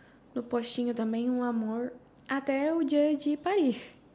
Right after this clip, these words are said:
Aí eu fui pro hospital, cheguei lá, era uma da manhã, minha bolsa tinha estourado, era meia-noite.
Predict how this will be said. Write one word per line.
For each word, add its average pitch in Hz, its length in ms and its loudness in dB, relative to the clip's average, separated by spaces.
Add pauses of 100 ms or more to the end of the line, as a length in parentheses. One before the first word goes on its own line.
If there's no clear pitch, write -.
(760)
Aí 240 500 4
eu 254 100 4
fui 247 140 -4
pro 240 140 -2
hospital, 262 720 0
cheguei 233 340 2
lá, 226 220 0
era 226 320 2
uma 226 220 2
da 247 120 2
manhã, 226 380 2
minha 240 140 0
bolsa 226 260 -4
tinha - 100 -4
estourado, 226 480 0
era 233 140 2
meia-noite. 233 680 2